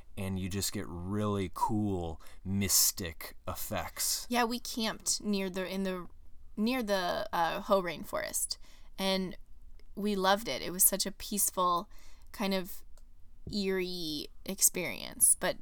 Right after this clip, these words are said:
Speaker 2: but really comforting at the same time. So the third park we're gonna talk about, we're still in the short and sweet.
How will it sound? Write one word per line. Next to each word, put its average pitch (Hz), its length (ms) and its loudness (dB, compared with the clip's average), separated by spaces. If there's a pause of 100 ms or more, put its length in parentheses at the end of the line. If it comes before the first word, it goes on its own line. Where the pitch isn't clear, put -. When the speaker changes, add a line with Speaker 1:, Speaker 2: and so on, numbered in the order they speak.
(120)
Speaker 2:
but - 220 -2
really 175 520 -4 (120)
comforting 170 540 -4
at 190 80 -8
the - 80 -4
same 131 260 4
time. - 360 -4 (2500)
So - 140 0
the 247 380 6
third 302 540 6 (240)
park 233 200 8
we're 208 80 -4
gonna 208 160 8
talk 208 220 8
about, 202 240 10
we're - 100 -8
still 208 320 6
in 220 120 4
the 233 60 2
short 214 460 6
and 240 160 2
sweet. - 560 8